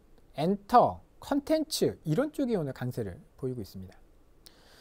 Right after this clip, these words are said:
십이월에는 메타버스를 등에 업은 게임주가 급등락을 했죠. 십일월 달에 업종 중에 가장 많이 올랐다가 십이월 초에 급락했다가 뭐 컴투스 홀딩스 오늘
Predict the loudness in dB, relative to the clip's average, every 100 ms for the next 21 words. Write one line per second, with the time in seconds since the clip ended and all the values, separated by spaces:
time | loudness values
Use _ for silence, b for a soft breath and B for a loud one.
0 | b b b b b b -20 -20 _ 0
1 | 4 10 12 12 12 6 6 6 4 4
2 | 4 4 4 6 6 6 4 6 10 10
3 | 10 6 4 4 2 2 2 2 4 4
4 | 4 -2 2 2 6 8 8 6 2 0
5 | 0 0 4 6 6 6 8 8 8 4
6 | -2 -2 -2 2 2 2 0 2 4 6
7 | 6 6 4 0 -2 -2 -4 -10 -20 -20
8 | _ -20 -20 -20 _ _ -6 2 6 6
9 | 6 2 2 2 0 0 -4 0 4 6
10 | 6 6 -4 -20 -20 -20 -20 -20 -4 -4
11 | 0 0 0 2 4 4 0 0 0 0
12 | 0 2 0